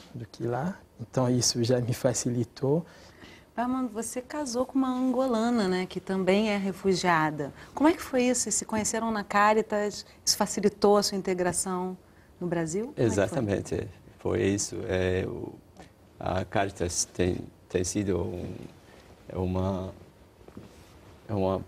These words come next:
Speaker 3: parceiro da, da, da minha vida privada, porque eu encontrei minha esposa como outra refugiada,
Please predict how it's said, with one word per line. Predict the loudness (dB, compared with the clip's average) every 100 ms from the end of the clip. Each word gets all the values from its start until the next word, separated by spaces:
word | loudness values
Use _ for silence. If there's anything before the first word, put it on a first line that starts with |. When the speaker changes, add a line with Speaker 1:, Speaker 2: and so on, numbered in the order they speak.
| 0
Speaker 3:
parceiro | 0 2 4 6 6 4 -4 -16 -20 -20 -20 -20 -2
da, | 0 0 -2 -6 -12 -20 -20 -20 -20 -12 -4
da, | -2 -2 -4 -4 -4 -6 -8 -10 -14 -14 -4
da | -4 -2
minha | -2 0 2 0 -2 -4 -10 -20 -20 _ -10 0
vida | 4 4 2
privada, | 2 4 6 4 0 -2 -8 -12 -20 -20 -20 -16 -16 -18 -20 -20 -20 -20 -6
porque | 0 0 2 2 4 2 -2 -14 -20 -20 -4
eu | -2
encontrei | 0 0 2 2 2
minha | 0
esposa | -2 2 4 4 0 -10 -16 -20 -20 -20 -20 -20 -20 -8
como | -2 0
outra | 0 0 -2
refugiada, | -2 -2 -2 2 0 0